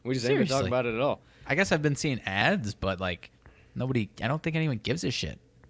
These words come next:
Speaker 1: Yeah, February fourth through February the twentieth. That seems really short, doesn't it?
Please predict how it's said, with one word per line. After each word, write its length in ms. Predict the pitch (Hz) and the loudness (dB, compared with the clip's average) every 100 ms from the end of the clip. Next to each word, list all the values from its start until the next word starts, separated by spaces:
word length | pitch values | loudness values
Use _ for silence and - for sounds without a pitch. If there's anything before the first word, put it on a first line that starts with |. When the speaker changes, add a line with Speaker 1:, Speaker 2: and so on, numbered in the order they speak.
| _ _ - - - - - | _ _ -20 -20 -20 -20 -14
Speaker 1:
Yeah, 240 | 85 110 143 | -2 2 2
February 420 | 120 123 135 127 | 0 2 4 4
fourth 320 | 120 139 156 | 4 2 2
through 80 | 113 | 0
February 360 | 123 135 143 120 | 0 4 4 2
the 80 | |
twentieth. 500 | 104 110 143 104 - | 0 -2 0 -2 -2
That 200 | 160 226 | 0 0
seems 300 | - 466 190 | 2 2 2
really 260 | 107 147 180 | 0 0 0
short, 460 | - - 98 113 - - | -4 -4 -4 -6 -8 -12
doesn't 160 | 82 135 | -6 -6
it? 160 | 226 | -6